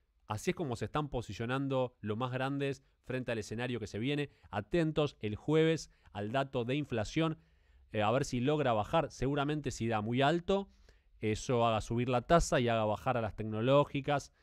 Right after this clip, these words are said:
y a las acciones más riesgosas. Y si da, no da tan alto y da por abajo del cuatro por ciento anualizado, seguramente haga bajar la tasa de interés, que acá se las voy a mostrar,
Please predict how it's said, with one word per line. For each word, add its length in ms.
y 260
a 60
las 160
acciones 420
más 140
riesgosas. 580
Y 80
si 200
da, 300
no 220
da 180
tan 160
alto 300
y 80
da 240
por 140
abajo 200
del 100
cuatro 300
por 140
ciento 500
anualizado, 720
seguramente 720
haga 160
bajar 400
la 140
tasa 240
de 40
interés, 480
que 80
acá 120
se 100
las 100
voy 80
a 60
mostrar, 420